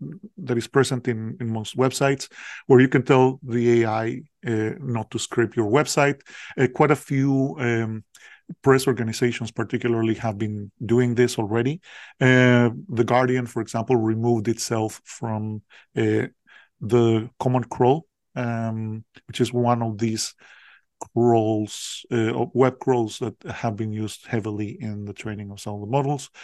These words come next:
So there are some technical aspects, uh, uh, and, and practices that are emerging. Uh, there is already, uh, some of the companies are starting to say, "Okay, um, if you want to op-, opt out, we'll remove you from future training,"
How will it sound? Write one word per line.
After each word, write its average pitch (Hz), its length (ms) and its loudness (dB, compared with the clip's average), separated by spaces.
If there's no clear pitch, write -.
So 147 320 4
there 143 120 6
are 131 40 4
some 170 220 2
technical 170 560 0
aspects, 123 500 -2
uh, 117 240 -4
uh, - 240 -6
and, 117 160 -6
and - 180 -8
practices 135 560 2
that 110 140 -4
are 110 220 -2
emerging. 123 520 0
Uh, 147 240 8
there 151 200 4
is 247 120 -2
already, 175 460 2
uh, 165 100 -4
some 196 300 0
of 208 80 2
the 196 60 0
companies 160 380 -2
are 139 380 0
starting 131 360 -4
to 120 100 -10
say, 127 320 4
"Okay, 180 400 4
um, 127 400 -2
if 127 120 -6
you 131 120 2
want 131 160 0
to 131 80 -2
op-, 120 400 -2
opt 127 200 0
out, 170 320 2
we'll 135 220 0
remove 113 400 -4
you 107 140 -2
from 101 400 -10
future - 340 -4
training," 107 460 -10